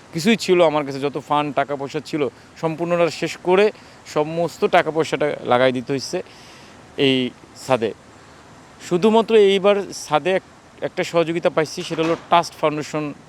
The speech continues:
নামে একটা, আহ, এটা হলো আমাদের বাংলাদেশ সেনাবাহিনীর এক স্যারের নিজস্ব, নামটা উল্লেখ না করি, ওনার সহযোগিতা, উনি সাড়ে চারশো বস্তা সিমেন্ট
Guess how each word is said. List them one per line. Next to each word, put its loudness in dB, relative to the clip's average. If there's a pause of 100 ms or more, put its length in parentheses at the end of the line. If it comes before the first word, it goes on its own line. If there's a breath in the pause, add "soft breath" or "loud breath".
নামে -2
একটা, -2
আহ, -10
এটা 2
হলো 4
আমাদের 0 (360)
বাংলাদেশ 0
সেনাবাহিনীর 0
এক -14 (480)
স্যারের 2 (160)
নিজস্ব, -4 (340 loud breath)
নামটা 2
উল্লেখ 2
না 0
করি, -2
ওনার 0 (640 loud breath)
সহযোগিতা, 0
উনি -2
সাড়ে 0
চারশো -4
বস্তা -4
সিমেন্ট -4